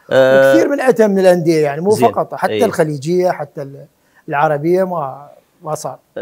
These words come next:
Speaker 1: جيلكم لو كان في هذا ال-، الزمن الآن، وين تتوقع، يعني، يحترف؟ يستحق الاحتراف في، في
Speaker 2: الجيل،
Speaker 1: دوريات
Speaker 2: أنا أقول
Speaker 1: كبيرة،
Speaker 2: لك،
Speaker 1: يعني؟
Speaker 2: جيل ثلاثة وتسعين.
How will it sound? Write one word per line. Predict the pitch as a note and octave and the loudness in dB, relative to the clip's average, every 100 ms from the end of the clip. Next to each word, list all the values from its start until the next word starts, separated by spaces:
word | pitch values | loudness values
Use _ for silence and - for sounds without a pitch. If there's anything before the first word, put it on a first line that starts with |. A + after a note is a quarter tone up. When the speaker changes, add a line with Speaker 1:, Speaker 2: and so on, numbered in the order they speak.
| - | -10
Speaker 1:
جيلكم | C3 C#3 A3+ - E3+ | -4 0 0 0 0
لو | C#3 | 2
كان | B2+ D3+ C#3+ | 2 0 0
في | C3 | -2
هذا | C3+ B2 | -2 -2
ال-، | A2 G#2 G2+ G2+ A2 | -4 -6 -6 -6 -8
الزمن | G#2+ B2 A2+ | -2 -2 -2
الآن، | G#2+ G2 B2 B2 - - A#2 G#2+ | -4 -2 -2 -2 -8 -12 -10 -10
وين | G#2 D3 F3 | 0 2 2
تتوقع، | E3+ D3+ - G2 G2+ | 0 -2 -2 -6 -4
يعني، | G#2 G2 F#2+ G#2 | -8 -8 -10 -12
يحترف؟ | G#2+ - G#2+ - _ _ _ _ _ _ _ _ _ - - | -8 -6 -6 -8 _ _ _ _ _ _ _ _ _ -20 -12
يستحق | - B2+ - D3+ E3+ - | -6 -4 -2 -2 -2 -2
الاحتراف | C3 - C3 C3 A#2+ | -2 -2 2 2 2
في، | - A#2 A2+ A2 | -2 -6 -6 -8
في | - - _ _ _ _ _ _ - | -12 -20 _ _ _ _ _ _ -12
Speaker 2:
الجيل، | D#3+ C#3 A3 | -6 0 4
Speaker 1:
دوريات | C3+ C#3 D3 | 6 6 6
Speaker 2:
أنا | G#3+ | 6
أقول | - | 4
Speaker 1:
كبيرة، | - B3+ - | 4 6 4
Speaker 2:
لك، | |
Speaker 1:
يعني؟ | C3 A#3+ | 4 0
Speaker 2:
جيل | A#3+ | 0
ثلاثة | - B3 A#3+ | 6 6 6
وتسعين. | G#3 E3+ D3+ D#3 F3+ | 2 -2 -2 -2 -4